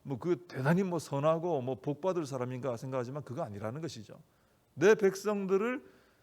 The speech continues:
어, 정신 차리게 하는 일에 도구로 쓰신다. 이, 이거, 이겁니다. 그리고 나중에 느부갓네살, 바벨론 이런 데는 자기들의 죄 때문에 심판받는 건 또 따로 있어요.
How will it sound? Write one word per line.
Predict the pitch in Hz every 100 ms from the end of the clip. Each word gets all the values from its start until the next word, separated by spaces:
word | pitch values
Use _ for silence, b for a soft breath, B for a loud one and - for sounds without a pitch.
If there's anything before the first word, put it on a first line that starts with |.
| b b _
어, | 131 120
정신 | 156 175 208
차리게 | - 233 240 220
하는 | 208 214
일에 | 190 208
도구로 | - 120 160 233
쓰신다. | 240 156 170 214
이, | 160 139 -
이거, | 135 175
이겁니다. | 180 117 120 139 92 - _ b b b
그리고 | 185 202
나중에 | 202 123 131 143 170 233 - B B -
느부갓네살, | 135 143 156 156 156 165 147 120
바벨론 | - 123 139 156 143
이런 | 147 156
데는 | 143 175 165 104 b b -
자기들의 | 139 180 214 202 196
죄 | - 135 -
때문에 | 151 147 147
심판받는 | - 135 151 147 147 160
건 | 190
또 | 214 -
따로 | 190 240
있어요. | 120 95 - 120